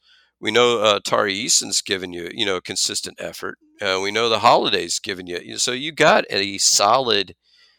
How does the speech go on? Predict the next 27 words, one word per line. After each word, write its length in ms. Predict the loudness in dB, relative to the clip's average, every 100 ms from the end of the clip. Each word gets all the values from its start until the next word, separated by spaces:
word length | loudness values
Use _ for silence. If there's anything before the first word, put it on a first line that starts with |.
| _ _ 0
eight-man 500 | 2 2 2 2 2
rotation, 800 | -2 0 0 0 0 0 -4 -10 _ _ -20 _ _ 0
even 300 | 2 4 2
without 400 | 4 6 6 4
Thompson, 720 | 2 2 2 -2 -2 -6 -14 _ _ -4
uh, 320 | 2 2 2
who 200 | -2 -4
they 180 | 0 0
just 220 | 2 0
sent 200 | 0 0
down 280 | 0 0 0
to 120 | -4
the 80 | -12
D 240 | -8 -6 -4
League. 400 | -6 -8 -12 _ _ _ _ _ _ _ _ -2
Um, 420 | 4 6 6 2 -4 -6
so, 520 | 0 4 6 4 0 -6 -16 _ _ _ _ _ _ _ _ _ _ _ _ _ _ _
you 100 | 2
know, 100 | 4
you've 280 | 4 2 0
got, 400 | 6 8 8 4
you 80 | 0
know, 100 | 2
you've 200 | 0 -2
got 200 | 2 2
a 120 | 2 -6 _ -2
solid 500 | 4 6 8 4